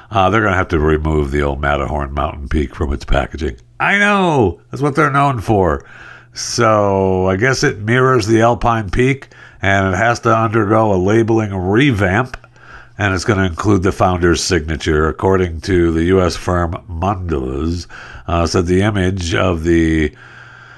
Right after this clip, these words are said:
uh, fourteen thousand six hundred ninety-two foot mountain will be replaced by a more generic summit.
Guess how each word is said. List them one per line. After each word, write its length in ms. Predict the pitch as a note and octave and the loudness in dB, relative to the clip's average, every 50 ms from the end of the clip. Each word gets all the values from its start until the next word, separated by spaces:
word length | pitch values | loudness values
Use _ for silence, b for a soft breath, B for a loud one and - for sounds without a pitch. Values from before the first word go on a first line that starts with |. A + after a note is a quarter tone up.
| B B B B B B B | B B B B B B B
uh, 280 | F#2+ F#2+ F2+ E2 D#2+ D#2+ | 0 0 2 2 2 2
fourteen 360 | - A2+ A2 - - F#2+ E2+ | 2 0 0 0 -2 -2 0
thousand 320 | G#2+ G#2+ G2 G2+ F#2 G2 | 2 2 2 2 0 -2
six 160 | E2 G2 F#2 | -2 -2 0
hundred 180 | A2 G2+ F#2 F2+ | 0 0 0 0
ninety-two 460 | E2+ F#2 F#2+ F#2 F2+ E2 - G#2+ F2+ | 0 0 0 0 0 0 0 0 0
foot 240 | - - G2 F2 D#2 | 0 0 -2 -2 0
mountain 340 | F2 F#2 G2 G2+ - G2+ G2+ | 0 0 0 0 -2 -4 -4
will 140 | G#2+ G2 F#2 | -2 0 2
be 100 | G2 F#2+ | 2 4
replaced 480 | F#2 F#2 F2 - A2+ B2 A#2 A#2 - | 4 2 2 2 0 0 0 0 0
by 160 | - D3+ D3+ | 0 0 0
a 60 | C#3 B2+ | 0 0
more 240 | A2 G#2+ G2+ F#2+ | -2 0 0 0
generic 520 | E2+ D#2 E2+ D#2+ D2+ D#2 D2 D2 C#2+ C2+ - | 0 0 -2 -2 -2 -2 -2 -2 -2 -2 -4
summit. 540 | - - - - D2+ C2+ B1+ C2+ D2+ - | -6 -8 -4 -2 -2 -2 -2 -2 -6 -8